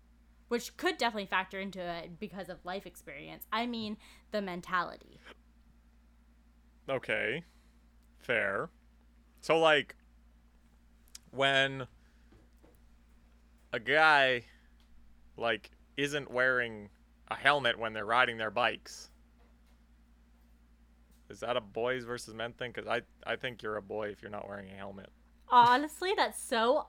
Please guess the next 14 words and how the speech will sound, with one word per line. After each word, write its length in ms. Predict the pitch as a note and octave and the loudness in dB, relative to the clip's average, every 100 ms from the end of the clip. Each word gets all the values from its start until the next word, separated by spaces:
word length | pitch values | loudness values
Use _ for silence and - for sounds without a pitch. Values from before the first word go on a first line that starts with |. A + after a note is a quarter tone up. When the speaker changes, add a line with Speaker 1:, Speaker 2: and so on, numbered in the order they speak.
| - | 4
Speaker 1:
oddly 400 | G#3 G3 A3+ A#3+ | 6 6 0 -6
pers-, 360 | A#3 A3+ - - - - | -8 -14 -16 -20 -20 -10
like, 200 | G#3+ G3+ | -8 -8
specific, 800 | - - G#3 - F#3 A#3+ D#4+ - - - | -12 -20 -14 -10 -8 -2 -2 -2 -12 -10
but 340 | G#3 B3 A#3+ | 0 2 4
yeah, 300 | A#3+ G#3 D#3+ - | 6 4 4 -4
that 160 | A3+ G#3 | -4 2
you're 160 | A3+ G#3+ | 4 4
a 40 | |
boy. 380 | G3+ E3+ - - | 2 -6 -8 -14
Speaker 2:
<laughs> 40 | - - - - - | -20 -20 -20 -20 -14
Yeah. 140 | - - - - - - - - - - - - - - - | -12 -10 -14 -20 -20 -20 -20 -20 -20 -20 -20 -20 -20 -20 -16
Like, 180 | - G#2 | -12 -8
I, 80 | G2 | -10